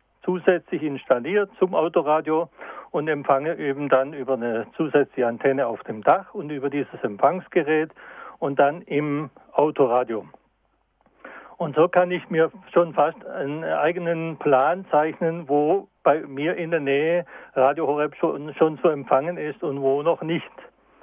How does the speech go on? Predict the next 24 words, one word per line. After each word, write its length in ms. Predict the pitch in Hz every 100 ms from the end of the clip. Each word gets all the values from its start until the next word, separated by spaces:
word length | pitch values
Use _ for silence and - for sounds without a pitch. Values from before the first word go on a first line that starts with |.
| - - -
Also 240 | 139 156
ich 80 | 143
spüre 240 | - 180
dann 160 | 165 156
genau, 400 | 151 143 151 180
ah, 160 | 151 165
jetzt 180 | 165
bin 120 | - 175
ich 100 | 151
wieder 200 | 160 156
irgendwo 320 | 156 151 143
im 120 | 139
Tal, 260 | 156 151 156
da 120 | 139
ist 140 | 143
wieder 200 | 135 123
nichts 320 | 156 220 -
mehr, 160 | 202 185
Unterbrechung. 720 | 139 151 165 175 196 185 202 _ - - - - - -
Und 180 | 151
wir 240 | 143 147 135
wissen 340 | 175 175 185
ja, 200 | 170 156
dass 200 | 156 143